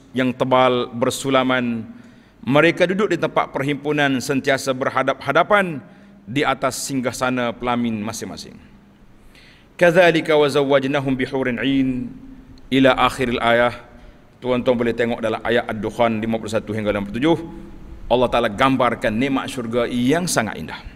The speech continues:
Para jemaah sekalian, kehidupan di akhirat telah diceritakan oleh Allah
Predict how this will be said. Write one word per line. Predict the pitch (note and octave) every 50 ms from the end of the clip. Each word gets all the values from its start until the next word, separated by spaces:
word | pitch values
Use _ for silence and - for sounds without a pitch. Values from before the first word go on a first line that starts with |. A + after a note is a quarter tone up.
| - - - - - - - - - - - - - - - - - - - - - - -
Para | D#3 E3 E3+
jemaah | D#3+ D3 C#3+ D3 C3+ C3
sekalian, | - - C3+ A#2+ A#2+ A2 G#2 G2+ F#2 F2+ F2 - - - - - - - - - - - - - - - - - - - - - - - - - - - - - - -
kehidupan | F3+ G#3 G#3 G#3+ G#3+ G#3 F#3 E3+
di | E3+ C#3
akhirat | D3+ - - D#3+ D#3+ D#3 - -
telah | D3+ D3+ C#3+
diceritakan | C#3 C3+ - C#3 D#3 D3+ - D3+ - - C3+
oleh | - B2 B2+
Allah | A#2+ A#2+ A#2+ B2+ C3+ C3